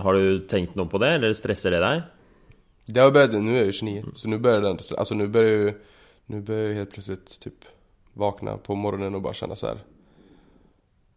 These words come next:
Speaker 2: fan, det kan hende at kroppen ikke holder, altså. <laughs>
Speaker 1: Ja.
Speaker 2: Så derfor så, altså, nu kan jeg kjenne i leder og skit at jeg bare, uff, jeg er seg, typ.
Speaker 1: Ja.
Speaker 2: Jeg er ikke like, jeg er ikke like snabb som jeg var innan. Så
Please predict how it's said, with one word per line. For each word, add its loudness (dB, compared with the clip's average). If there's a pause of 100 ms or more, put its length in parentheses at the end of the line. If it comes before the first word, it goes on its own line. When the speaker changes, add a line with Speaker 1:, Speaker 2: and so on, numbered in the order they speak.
(100)
Speaker 2:
fan, -8
det -12
kan -8
hende -6
at -18
kroppen -12
ikke -10
holder, -8
altså. -10 (340)
<laughs> -16
Speaker 1:
Ja. 2 (160)
Speaker 2:
Så 4
derfor 4
så, 0 (360)
altså, -12
nu -6
kan -4
jeg -4
kjenne -2
i -2
leder -4
og -8
skit -12
at -16
jeg -10
bare, -10
uff, -20 (260)
jeg -14
er -16
seg, -16
typ. -16 (340)
Speaker 1:
Ja. 0 (340)
Speaker 2:
Jeg -14
er -6
ikke -8
like, -4
jeg -4
er -6
ikke -12
like -8
snabb -4
som -10
jeg -6
var -4
innan. -10 (400)
Så -6